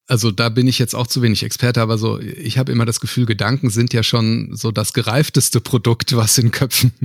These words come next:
<laughs> vorgeht. Da ist ja noch, äh, ganz viel vorher.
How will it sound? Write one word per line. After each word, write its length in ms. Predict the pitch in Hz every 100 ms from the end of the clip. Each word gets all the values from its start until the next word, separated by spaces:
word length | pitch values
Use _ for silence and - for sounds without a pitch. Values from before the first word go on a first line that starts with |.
| -
<laughs> 200 | - -
vorgeht. 500 | - 117 117 117 143
Da 100 | 117
ist 180 | 120 -
ja 100 | 113
noch, 320 | 110 113 -
äh, 380 | - 120 110 117
ganz 280 | 110 139 -
viel 220 | - 120
vorher. 800 | - 117 127 127 120 120 120